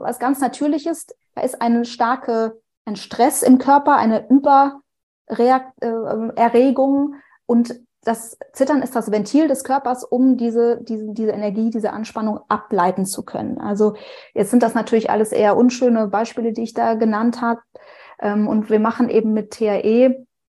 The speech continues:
ähm, bringen wir dem Körper dieses Zittern wieder neu bei in einem, äh, sehr angenehmen, schönen, äh, sicheren Rahmen.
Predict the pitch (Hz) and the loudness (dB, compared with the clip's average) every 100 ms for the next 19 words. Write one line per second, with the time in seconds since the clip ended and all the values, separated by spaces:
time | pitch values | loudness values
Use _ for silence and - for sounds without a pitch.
0 | _ _ _ - 208 202 196 214 226 196 | _ _ _ -12 -10 -8 -4 0 2 2
1 | 202 214 - 208 202 202 196 269 233 214 | -2 -4 -2 -2 -2 -6 -4 -4 -2 0
2 | 208 196 196 220 226 220 214 214 202 196 | 0 0 0 0 0 -2 0 -2 -4 -8
3 | 202 196 _ _ _ - 202 196 196 - | -8 -12 _ _ _ -8 -6 -6 -8 -2
4 | 214 - 240 233 226 226 214 240 240 226 | 0 4 4 6 6 4 2 2 4 2
5 | 220 226 208 208 214 262 269 233 220 208 | 0 0 -2 0 0 2 0 0 0 -2
6 | 247 254 254 254 262 | 2 2 4 2 -2